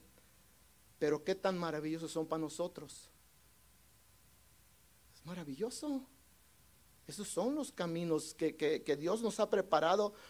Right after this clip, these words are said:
nos va preparando adelante, adelante, adelante a todos. ¿Qué nos ha dado nuestro Señor Jesucristo? Vida eterna. ¿La estamos viviendo? Sí, ya, desde ahorita estamos viviendo. La, no, es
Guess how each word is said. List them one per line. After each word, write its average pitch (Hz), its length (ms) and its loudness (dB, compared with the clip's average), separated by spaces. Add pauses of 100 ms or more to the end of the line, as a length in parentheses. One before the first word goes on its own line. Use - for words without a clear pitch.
nos 143 160 -6
va 190 140 2
preparando 185 540 0
adelante, 147 720 4
adelante, 151 540 4
adelante 151 420 4
a 165 100 -2
todos. 269 500 -2 (1000)
¿Qué 214 100 4
nos 254 180 6
ha 254 80 6
dado 254 200 10
nuestro 226 260 4
Señor 214 240 2
Jesucristo? 226 580 -2
Vida 160 200 0
eterna. 226 580 -2 (840)
¿La 151 80 -6
estamos 180 320 0
viviendo? 190 320 2
Sí, 208 240 -2
ya, 214 240 0
desde 220 180 -4
ahorita 220 280 -4
estamos 269 240 -2
viviendo. 247 180 2
La, 170 100 4
no, 160 140 0
es - 100 -8